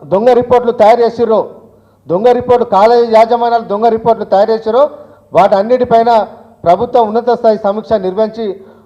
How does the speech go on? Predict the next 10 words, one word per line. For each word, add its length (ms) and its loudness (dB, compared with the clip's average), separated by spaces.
ఆడిటింగ్, 420 0
థర్డ్ 340 2
పార్టీ 200 2
ఆడిటింగ్ 380 -2
చేసి 480 -6
ఎవరైతే 460 0
తప్పుడు 440 -4
రిపోర్టులు 420 -4
ఇచ్చిర్రో, 420 -2
తప్పుడు 640 0